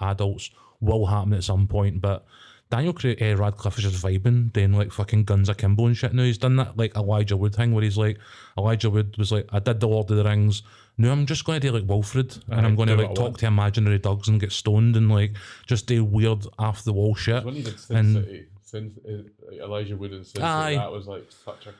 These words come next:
Speaker 3: cool
Speaker 1: But you look at a
Speaker 3: moment.
Speaker 1: lot of his choices after Lord of the Rings, he's deliberately, like, almost, like, stepped away from, like, big, massive blockbuster shit. And, like, Daniel Radcliffe did a very similar thing, like, did a lot of theatre. And when you look at the movies he's done, he's playing, like,
Speaker 3: Women in Black and
Speaker 1: aye, they're just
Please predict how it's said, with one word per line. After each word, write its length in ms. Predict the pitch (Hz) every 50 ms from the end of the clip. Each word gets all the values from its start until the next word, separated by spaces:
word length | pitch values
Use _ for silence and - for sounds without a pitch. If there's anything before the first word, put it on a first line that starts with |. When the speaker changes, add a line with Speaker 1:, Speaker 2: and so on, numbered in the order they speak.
| _
Speaker 3:
cool 120 | - 110 101
Speaker 1:
But 80 | 147
you 100 | 156 165
look 120 | 185 220 214
at 40 | 247
a 40 |
Speaker 3:
moment. 180 | 220 190 185 151
Speaker 1:
lot 20 |
of 60 | 165 170
his 100 | 160 -
choices 280 | - 165 143 131 - 143
after 180 | 143 131 -
Lord 240 | 127 123 131 123 113
of 60 | 127
the 40 | 120
Rings, 200 | 123 123 120 -
he's 200 | - 135 117 - - _ _ _ - 120 - _ -
deliberately, 460 | 127 117 131 135 127 139 135 127 120
like, 240 | 107 117 113 107 - - _ -
almost, 460 | 117 123 135 135 139 131 135 - -
like, 180 | 123 98 -
stepped 480 | - - - - - 127 123 - - -
away 160 | 104 117 120
from, 160 | 117 - 135
like, 160 | 123 107 98 -
big, 160 | - 113 104
massive 500 | 104 101 104 107 101 - - 107 98 101 -
blockbuster 560 | 95 107 98 101 - 127 110 - - 127 127
shit. 220 | - - 135 123 - - - - - - -
And, 140 | 117 117 113
like, 220 | 113 113 - -
Daniel 260 | - 127 135 131 110
Radcliffe 340 | 101 101 101 101 - 113 104
did 120 | - 110 104
a 60 | 104
very 280 | 95 90 104 104 104
similar 320 | 101 - 110 104 104 104 92
thing, 200 | 101 107 107 113
like, 140 | 110 - 104
did 100 | 107 101
a 40 |
lot 320 | 104 107 104 110 117 117 110
of 100 | 110 -
theatre. 380 | - 113 113 110 - 110 113 104 - - - - - - -
And 80 | 104
when 100 | 110 107
you 80 | 110 107
look 200 | 117 117 - -
at 180 | 104 117 110
the 80 | - 110
movies 400 | 107 110 113 110 104 110 117 101
he's 120 | 117 107 101
done, 180 | - 110 110
he's 260 | 107 107 104 - - - _ -
playing, 320 | - 131 139 147 160 175 170
like, 220 | 165 156 135 127 107
Speaker 3:
Women 240 | 110 101 98 95
in 60 | 92 87
Black 300 | - 90 92 92 95 92 _ _
and 80 | - 92 - -
Speaker 1:
aye, 260 | 175 175 170 170 160
they're 80 | 160 160
just 200 | 160 180 156